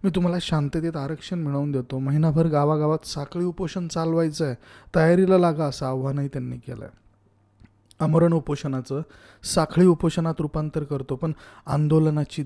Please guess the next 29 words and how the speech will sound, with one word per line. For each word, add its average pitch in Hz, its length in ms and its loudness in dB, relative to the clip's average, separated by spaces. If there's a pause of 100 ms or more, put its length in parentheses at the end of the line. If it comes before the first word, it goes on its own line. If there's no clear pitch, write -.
धग 127 200 -4 (220)
तीच 135 280 -8
ठेवूया," 131 380 -4 (280)
असं 131 240 -14
ते 139 40 -12
म्हणाले. 127 460 -14 (1200)
मराठा 185 280 6
समाजाला 196 440 2
आरक्षण 156 440 -2
मिळावं 127 320 -2
यासाठी 139 340 -4
गेल्या 139 260 -4
चौदा 139 360 0
दिवसांपासून 135 640 -4
सुरू 135 280 -4
असलेलं 131 380 -8
मनोज 135 300 -6
जरांगे 131 340 -6
पाटील 131 340 -8
यांचं 123 280 -6
उपोषण 123 440 -6
आज 123 140 -8
सुटणार 139 520 -6
का, 117 220 -10 (360)
याकडे 165 300 2
सर्वांचं 139 480 -4
लक्ष 120 300 -8
लागलं 123 320 -8
होतं. - 220 -14